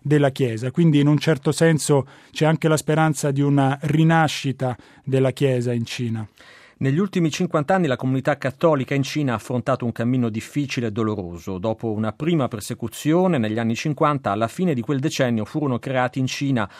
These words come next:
Speaker 2: organismi statali per guidare e controllare ogni attività religiosa e iniziarono le ordinazioni dei vescovi senza il mandato papale.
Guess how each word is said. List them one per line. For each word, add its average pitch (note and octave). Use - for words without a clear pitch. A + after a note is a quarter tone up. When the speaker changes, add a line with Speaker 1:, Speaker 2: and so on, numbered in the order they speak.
Speaker 2:
organismi D#3
statali A2
per A#2+
guidare D3
e A2+
controllare C#3
ogni F#3+
attività A#2+
religiosa G#2
e F3+
iniziarono D#3+
le B2
ordinazioni B2+
dei C#3+
vescovi A2+
senza B2+
il A2
mandato A2
papale. F2